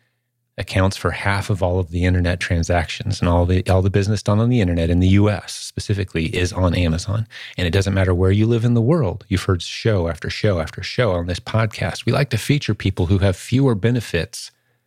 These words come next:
and fewer advantages than our average listener might have. People from around the world buying products that they never touch or see,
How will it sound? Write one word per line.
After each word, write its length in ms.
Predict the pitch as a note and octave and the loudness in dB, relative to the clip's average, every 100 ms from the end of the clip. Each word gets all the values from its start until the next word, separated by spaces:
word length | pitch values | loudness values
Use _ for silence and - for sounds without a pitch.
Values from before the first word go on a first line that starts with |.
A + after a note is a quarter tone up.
| _ _ _ - | _ _ _ -8
and 120 | F2 | -6
fewer 280 | - B2+ A#2 | 0 2 2
advantages 760 | F#2 G2+ A#2+ A2 D#2+ F2 F#2 - _ _ _ _ _ _ | 2 0 0 0 -2 -6 -6 -12 _ _ _ _ _ _
than 180 | G2 F#2+ | -2 0
our 100 | F2+ | 2
average 360 | F#2 F2+ F2 F#2 | 2 0 -2 0
listener 360 | F#2 - F2 | 0 0 -2
might 200 | E2 E2 | 0 -2
have. 440 | - G2 F2+ - - _ _ _ _ _ | 0 0 0 -6 -14 _ _ _ _ _
People 220 | - B2 | -2 0
from 160 | A2+ G#2+ | 2 2
around 260 | G2+ A#2 | 2 2
the 80 | G#2+ | 2
world 460 | F2+ G#2 C3 D#2 D#2 - F#2+ - _ _ | 0 2 0 -2 -8 -14 -16 -16 _ _
buying 280 | F#2 A2 B2+ | 0 2 2
products 420 | A2+ F#2 F2+ F2+ | 0 0 0 -2
that 120 | - | -6
they 60 | F2 | -4
never 220 | F2 G2+ | -2 -2
touch 320 | - F#2+ - | 0 -2 -2
or 60 | A2 | -4
see, 400 | - - D#2+ | -4 -6 -4